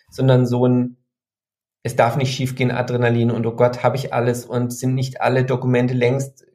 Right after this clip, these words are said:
gelöscht auf meinem Internet-, äh, auf meinem E-Mail-Account, weil der Server dreimal umgezogen ist bei der Zeit und, ähm,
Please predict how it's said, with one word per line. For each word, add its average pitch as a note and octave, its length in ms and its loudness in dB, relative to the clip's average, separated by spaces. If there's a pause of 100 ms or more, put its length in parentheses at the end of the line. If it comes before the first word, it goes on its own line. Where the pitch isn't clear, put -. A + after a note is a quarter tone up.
(140)
gelöscht B2+ 640 0
auf A#2+ 220 -4
meinem B2 300 0
Internet-, B2+ 500 -2 (100)
äh, A#2+ 200 2
auf A#2 140 -4
meinem A#2 240 -2
E-Mail-Account, C3 600 -2
weil A#2 220 2 (320)
der C3 80 2
Server C3+ 300 4
dreimal C3 280 0
umgezogen C3 480 -4
ist A#2+ 100 -6
bei B2 80 -2
der A#2+ 160 -2
Zeit A2 400 -4
und, A#2 540 -6
ähm, A#2 460 -2